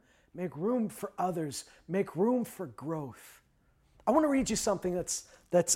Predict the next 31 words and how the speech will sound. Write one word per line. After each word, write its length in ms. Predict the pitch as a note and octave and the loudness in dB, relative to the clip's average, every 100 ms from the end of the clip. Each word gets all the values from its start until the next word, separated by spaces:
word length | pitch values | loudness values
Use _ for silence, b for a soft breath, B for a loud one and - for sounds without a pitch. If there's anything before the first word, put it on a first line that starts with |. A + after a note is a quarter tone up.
| - | 10
always 400 | G3 A#3+ A3+ D3 | 12 12 8 2
been 380 | G3+ F#3+ D#3+ b b - | 4 6 4 b b 4
big 220 | G3+ G3 | 8 8
to 100 | G3 | 6
me. 140 | G#3 F3 | 0 2
If 280 | F3+ G3 A3+ | 0 -2 0
we 100 | C4 | 0
were 100 | A#3 | 0
to 40 | |
skip 240 | - C4 | -2 -4
from 120 | G3+ G3 | 0 4
Mark 240 | A3 G#3+ | 4 2
three 220 | - B3 | -4 0
to 60 | G#3+ | 2
Mark 280 | G3 G#3 - | 2 0 -2
four, 460 | - A#3 F3+ C3 b b b - | 2 4 6 2 b b b 0
I 100 | A3 | 4
know, 200 | C4 C4 | 8 8
uh, 260 | B3+ A3 | 6 2
those 260 | F3 A#3 A3+ | 4 2 2
of 80 | G3+ | 0
you 120 | A3+ | 0
who 60 | G#3+ | 2
have 100 | C#3+ | 4
gone 180 | G3 | 4
to 60 | A3 | 6
this 160 | G#3 G#3 | 4 4
church 260 | G#3+ G#3+ | 0 0
for 120 | - | 2
a 40 | F3 | 4
while, 420 | F3+ F#3+ G3 | 8 8 8